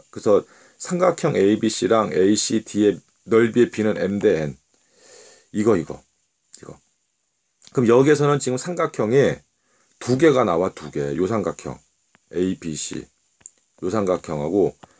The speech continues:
에이씨디. 삼각형이 두 개가 나온다고. 두 개. 큰 거 빼고. 두 개. 그럼 요 삼각형은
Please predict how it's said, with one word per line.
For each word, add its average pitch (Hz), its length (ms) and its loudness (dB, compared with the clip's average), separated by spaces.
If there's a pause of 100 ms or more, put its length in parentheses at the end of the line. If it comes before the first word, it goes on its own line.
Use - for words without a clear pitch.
(200)
에이씨디. 101 800 0 (480)
삼각형이 147 800 0
두 110 160 -6
개가 127 220 2
나온다고. 71 680 -4 (580)
두 - 140 -20
개. - 140 -12 (260)
큰 - 160 -8
거 - 140 0
빼고. 107 420 0 (800)
두 - 140 -20
개. 80 200 -10 (500)
그럼 147 160 0
요 139 100 6
삼각형은 143 840 0